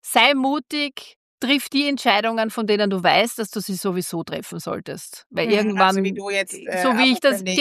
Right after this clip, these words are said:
Speaker 2: und
Speaker 1: genau,
Speaker 2: so, ja, ja.
Speaker 1: genau, das ist das
Speaker 2: Ja, das finde ich
Speaker 1: Erste.
Speaker 2: gut. Ja.
Speaker 1: Und wir wünschen uns für dich innere Sicherheit.
Speaker 2: Ja.
Speaker 1: Ja?
Speaker 2: Innere Sicherheit, genau.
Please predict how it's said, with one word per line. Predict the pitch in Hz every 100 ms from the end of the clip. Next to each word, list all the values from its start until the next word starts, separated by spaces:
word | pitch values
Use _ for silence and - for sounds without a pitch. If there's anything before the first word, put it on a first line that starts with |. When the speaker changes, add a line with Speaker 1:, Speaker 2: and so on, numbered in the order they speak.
| 247
Speaker 2:
und |
Speaker 1:
genau, | 208 196 185
Speaker 2:
so, | 175
ja, | 160
ja. |
Speaker 1:
genau, | 262 233 196
das | 220
ist | 254 -
das | 226
Speaker 2:
Ja, | 220
das | 214 320
finde | 190
ich | 330
Speaker 1:
Erste. | 339
Speaker 2:
gut. | 165 - - -
Ja. | 214 175
Speaker 1:
Und | 294 247
wir | 277 240
wünschen | 254 330 440 - 349
uns | 349 -
für | 311
dich | 247 277 311 - - - _ _ _ _ _
innere | 247 254 254 233
Sicherheit. | - 220 220 170 160 165 - - _ _ _ _ _ _ _
Speaker 2:
Ja. | 392 - _ _ _ _ _ -
Speaker 1:
Ja? | 214 220 247
Speaker 2:
Innere | 277 262 233
Sicherheit, | 208 180 165 160 -
genau. | 302